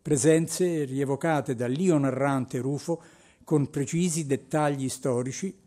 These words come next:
per portare con naturalezza all'esito della conversione. E vorrei concludere il mio breve excursus critico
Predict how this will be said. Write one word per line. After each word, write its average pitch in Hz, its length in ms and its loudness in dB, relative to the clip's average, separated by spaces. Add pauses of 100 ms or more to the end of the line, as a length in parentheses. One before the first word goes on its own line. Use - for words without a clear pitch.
(360)
per 143 180 -2
portare 139 420 0
con 139 300 0
naturalezza 143 920 -2 (220)
all'esito 147 840 -2
della 151 260 -2
conversione. 139 720 -4 (760)
E 151 100 0
vorrei 147 760 2
concludere 139 560 0
il 117 100 -2
mio 143 200 2
breve 135 280 2
excursus 127 600 -6
critico 135 560 -4